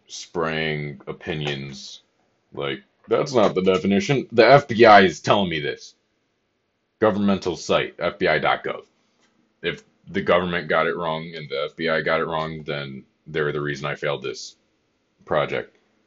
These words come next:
So F B I dot gov says, "Domestic terrorism is violent criminal acts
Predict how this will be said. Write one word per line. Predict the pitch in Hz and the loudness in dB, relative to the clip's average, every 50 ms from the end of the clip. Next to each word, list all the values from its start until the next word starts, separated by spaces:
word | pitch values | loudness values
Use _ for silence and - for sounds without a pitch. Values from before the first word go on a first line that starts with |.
| _ _ _ _ _ _ _ - - _ _ _ _ _ _ _ _ _ _ _ _ _ _ _ _ _ _ _ _ _ _ _ _ _ _ _ | _ _ _ _ _ _ _ -20 -20 _ _ _ _ _ _ _ _ _ _ _ _ _ _ _ _ _ _ _ _ _ _ _ _ _ _ _
So | - - - 131 123 | -8 0 4 6 8
F | 120 127 135 - | 8 8 6 6
B | 151 135 | 6 6
I | 117 101 | 8 8
dot | 101 92 87 - | 8 6 6 6
gov | 92 85 80 - | 2 0 0 0
says, | - 80 - - - | -2 -4 -4 -4 -6
"Domestic | - 80 85 107 - - - - - | -4 -2 -2 -2 -2 -2 -6 -8 -2
terrorism | - - 98 82 76 76 71 80 78 78 - - | 2 4 4 4 4 0 -4 -6 -10 -10 -10 -12
is | 73 73 - - | -12 -12 -12 -14
violent | 71 - - 71 76 95 101 107 113 113 101 - _ _ _ _ _ _ _ _ _ | -14 -8 -4 -2 0 0 0 0 -2 -4 -6 -10 _ _ _ _ _ _ _ _ _
criminal | - - - 98 107 110 113 113 113 104 - | -18 -6 -4 -2 -2 0 0 0 0 0 0
acts | 82 80 76 73 76 - - - - | 0 0 0 -2 -4 -6 -10 -18 -20